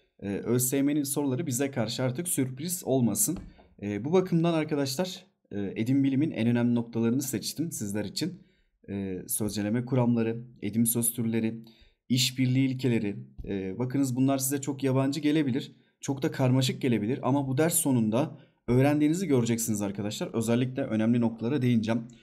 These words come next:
E, benim akşam canlı dersim vardı. Bayağı böyle geç kaldım artık.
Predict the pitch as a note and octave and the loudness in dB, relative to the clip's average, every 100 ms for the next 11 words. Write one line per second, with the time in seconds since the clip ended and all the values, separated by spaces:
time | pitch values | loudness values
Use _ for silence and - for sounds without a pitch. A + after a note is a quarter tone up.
0 | - _ _ - G2 G2 F#2 A#2+ B2 B2+ | -20 _ _ -10 -6 -6 -2 2 4 4
1 | B2+ C3 C#3+ B2+ B2 B2+ B2+ B2+ - C#3 | 0 0 0 2 2 4 4 2 2 2
2 | A2 G2 B2+ A#2 A#2 A#2 A2+ A#2 B2 B2 | 2 0 0 2 4 4 2 2 2 0
3 | - G#2 G#2 B2+ - G#2+ G2 C#3 | 0 0 0 -4 -4 -4 -4 -6